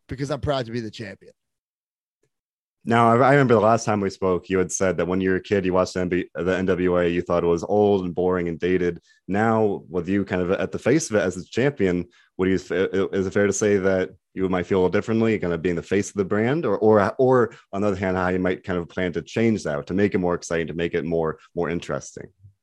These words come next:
Speaker 1: I plan to change as much as I can. So if getting the word out there helps, so be it. Uh, like I said, I can't change the format of the show. I can't change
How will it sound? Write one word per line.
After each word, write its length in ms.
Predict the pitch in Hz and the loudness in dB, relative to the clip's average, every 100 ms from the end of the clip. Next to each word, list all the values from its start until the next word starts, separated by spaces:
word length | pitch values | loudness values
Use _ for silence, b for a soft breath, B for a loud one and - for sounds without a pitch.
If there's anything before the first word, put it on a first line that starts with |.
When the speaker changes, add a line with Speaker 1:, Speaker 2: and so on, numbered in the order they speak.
| _ _ _ - | _ _ _ -6
Speaker 1:
I 160 | 131 | -4
plan 320 | 139 - 139 143 | -4 -6 -6 -6
to 80 | |
change 480 | 139 - 127 127 123 | -8 -8 -8 -8 -10
as 220 | 131 101 | -14 -16
much 280 | 98 107 - | -12 -14 -14
as 100 | 98 | -18
I 120 | 98 | -18
can. 280 | 87 85 - _ _ | -20 -20 -20 _ _
So 420 | - - 76 95 _ _ _ _ _ - | -20 -16 -16 -18 _ _ _ _ _ -14
if 220 | 101 - | -14 -10
getting 320 | 123 120 123 | -6 -6 -6
the 100 | 117 | -8
word 300 | 110 117 127 | -8 -6 -4
out 220 | 123 123 - | -6 -6 -6
there 180 | 127 | -4
helps, 480 | 120 123 143 - - _ _ _ | -4 -4 -8 -12 -20 _ _ _
so 240 | - 123 113 | -10 -8 -8
be 240 | 107 104 | -8 -12
it. 100 | 87 _ b b - | -14 _ b b -16
Uh, 140 | 104 | -12
like 160 | 107 107 | -10 -12
I 40 | |
said, 180 | 107 101 | -12 -14
I 40 | |
can't 300 | 98 - 123 | -12 -10 -12
change 280 | - 127 123 | -12 -16 -14
the 100 | 107 | -18
format 460 | - 117 120 123 92 | -14 -12 -8 -8 -8
of 120 | 104 | -12
the 80 | 107 | -12
show. 320 | - 123 120 | -10 -6 -6
I 60 | 113 | -8
can't 340 | - 113 110 | -12 -14 -14
change 320 | - 113 101 | -14 -16 -18